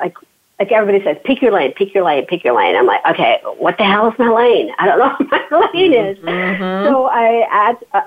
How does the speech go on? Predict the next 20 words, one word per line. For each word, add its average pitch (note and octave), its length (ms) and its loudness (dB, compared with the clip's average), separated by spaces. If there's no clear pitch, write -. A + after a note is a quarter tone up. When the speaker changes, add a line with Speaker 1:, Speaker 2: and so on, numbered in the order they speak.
Speaker 1:
I G#3+ 540 2
sat A#3+ 240 0
down A3+ 380 2
with G3 120 4
a F#3+ 40 -2
couple G#3 260 -4
of A3 60 -4
people, G3+ 800 2
got D3+ 240 -2
these E3+ 160 0
big, G3 380 -2
you F#3+ 80 4
know, D3+ 560 2
sticky A#3 240 -2
notes G3 280 0
all G3 200 2
over G3+ 140 -2
the F#3+ 120 -2
walls F3 540 2
and D#3+ 320 -2